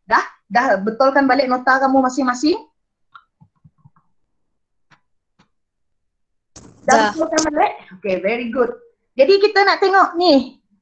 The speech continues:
Speaker 1: Murid berpakaian kemas, algoritma satu. Pertama sekali, dia pakai baju sekolah. Yang kedua, lepas pakai baju sekolah,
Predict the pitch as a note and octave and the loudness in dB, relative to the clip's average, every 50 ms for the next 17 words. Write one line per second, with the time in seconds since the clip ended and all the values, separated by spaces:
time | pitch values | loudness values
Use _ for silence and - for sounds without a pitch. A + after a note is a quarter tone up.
0 | _ _ _ - A3+ C#4 D#4 E4+ F#4+ G4 G#4 G#4 G4 B3+ D4+ D#4 E4 D#4+ D#4 D#4 | _ _ _ 2 4 4 6 6 6 4 4 2 0 0 2 2 2 2 2 0
1 | D4 D4 - C#4+ C4 C4+ C#4+ D4 D#4 D#4+ D#4+ D#4 - C#4 C4 C4+ C4+ B3 C4 C#4 | 0 0 0 0 2 4 4 2 2 0 -2 -4 -2 0 0 0 0 0 0 0
2 | C4+ A#3 G#3 - - - - - - A3 A3 A3 C4+ C4+ C#4 C#4 C4 C4+ C#4+ C#4+ | 0 0 -2 -6 -12 -18 -12 -8 -6 -4 -2 -2 -4 -4 -6 -6 -6 -4 -2 -2
3 | C#4+ C#4+ - C4+ B3 B3 - - B3+ A3 F3 C#3+ C#3+ C#3+ - _ _ _ _ _ | -4 -4 -6 -10 -10 -10 -10 -10 -10 -8 -8 -10 -12 -14 -20 _ _ _ _ _
4 | _ _ _ _ _ _ _ _ _ _ _ _ _ _ _ _ _ _ _ _ | _ _ _ _ _ _ _ _ _ _ _ _ _ _ _ _ _ _ _ _
5 | _ _ _ - - _ _ - G#3+ G#3+ B3+ B3 C4 C4+ D4 - - C#4+ B3+ C4+ | _ _ _ -20 -20 _ _ -4 -2 0 0 0 0 -2 -2 -2 -2 -2 0 2
6 | D4 E4 F4+ F#4 F4 C4+ C4 A#3+ A#3 - G3+ G3 - A3 G#3+ G#3+ G3 G#3 G#3+ G#3+ | 2 2 2 2 2 2 0 0 0 -2 -6 -6 -4 -4 -4 -4 -4 -4 -4 -4
7 | A#3+ B3+ B3+ B3 - - B3 A#3+ B3 C4 B3+ B3 G#3 F3+ - - - _ _ _ | -4 -4 -6 -6 -6 -4 -4 -2 0 2 2 2 2 2 -2 -6 -16 _ _ _
8 | _ _ _ _ _ _ _ _ _ _ _ _ _ F#3 F#3+ G3 G3 F#3+ F#3 G3 | _ _ _ _ _ _ _ _ _ _ _ _ _ -4 -4 -2 -2 -2 -4 -4
9 | F3+ F#3 G3 A3+ C4+ C#4+ C#4 G#3+ - - A#3 A3+ A3+ - G#3+ G#3+ A#3+ A#3 A3+ A3 | -2 0 2 2 2 2 2 2 2 2 0 0 0 -2 -4 0 0 2 2 2
10 | A3 A3 A#3 A3+ - A#3 A3 A3 A#3 C4+ E4 F#4+ | 0 0 -4 -6 -2 -2 0 2 2 2 2 0